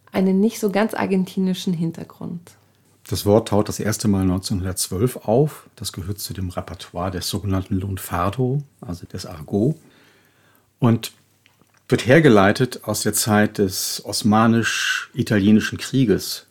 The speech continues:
Speaker 2: neunzehnhundertelf, neunzehnhundertzwölf. Damals haben die Italiener aufgrund vielfältiger sozialer und politischer Spannungen gedacht, sie müssten jetzt in Nordafrika Siedlungsraum für italienische arme Bauern erobern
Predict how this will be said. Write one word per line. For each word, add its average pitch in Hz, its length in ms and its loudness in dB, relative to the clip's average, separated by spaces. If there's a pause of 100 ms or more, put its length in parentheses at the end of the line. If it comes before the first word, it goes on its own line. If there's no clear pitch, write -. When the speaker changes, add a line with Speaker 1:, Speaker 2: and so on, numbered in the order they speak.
Speaker 2:
neunzehnhundertelf, 101 760 0
neunzehnhundertzwölf. 101 920 -2
Damals 95 420 0
haben 98 140 -4
die 98 120 -4
Italiener 101 640 -2 (600)
aufgrund 95 380 -8
vielfältiger 104 640 -2
sozialer 92 480 -4
und 95 120 -4
politischer - 460 -12
Spannungen 110 540 2
gedacht, 95 440 -2 (500)
sie - 120 -4
müssten 101 340 0
jetzt 101 360 -2 (520)
in 113 140 0
Nordafrika 101 1080 2 (280)
Siedlungsraum 110 760 2
für - 120 -6
italienische 101 640 -2
arme 101 260 -2
Bauern 95 560 2 (180)
erobern 107 600 0